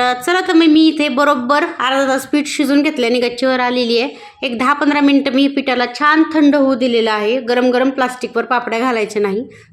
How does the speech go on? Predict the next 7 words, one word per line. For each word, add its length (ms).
थंड 200
होऊ 160
द्यायचं 400
आणि 200
नंतर 360
प्लास्टिक 420
अंथरून 320